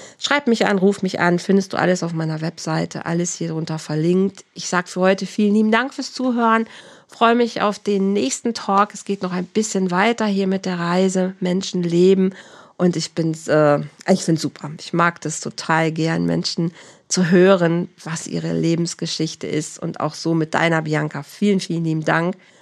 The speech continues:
Hast du noch einen Tipp für die Menschen da draußen, Bianca? Dein Schlusswort.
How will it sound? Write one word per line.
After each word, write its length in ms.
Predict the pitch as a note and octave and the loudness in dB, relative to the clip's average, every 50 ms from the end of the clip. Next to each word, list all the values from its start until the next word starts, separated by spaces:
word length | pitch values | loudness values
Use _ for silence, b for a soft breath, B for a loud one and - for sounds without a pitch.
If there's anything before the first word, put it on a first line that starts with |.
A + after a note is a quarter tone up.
| b b b b b b b b b b _ _ _ _ _ - | b b b b b b b b b b _ _ _ _ _ -4
Hast 240 | - C#4 C4+ - E4+ | -2 -2 2 4 4
du 20 | |
noch 140 | D4+ C#4+ B3+ | 4 6 4
einen 180 | A#3 B3 B3 | 4 2 0
Tipp 240 | - - F#4 - - | 2 2 0 0 0
für 140 | - - C4 | -2 0 2
die 100 | A3+ A#3 | 4 6
Menschen 360 | A3 G#3 G3 G3+ - - F#3 | 6 6 4 4 2 -2 -2
da 100 | F3+ F3 | -4 -2
draußen, 480 | E3 E3 D#3+ E3 D#3+ D#3 - D#3 D3+ D3+ | 0 0 0 0 0 -2 -4 -6 -6 -6
Bianca? 420 | D#3 D3 D3 D3+ - D3+ C#3+ - - - | -8 -8 -8 -10 -12 -12 -14 -14 -14 -10
Dein 160 | - E3+ E3+ | -8 -6 -6
Schlusswort. 760 | D#3+ - - G#3 A3 - - E3 D#3+ D3+ - - - - - | -4 -2 -2 -2 -2 0 -2 -4 -6 -6 -8 -10 -14 -18 -18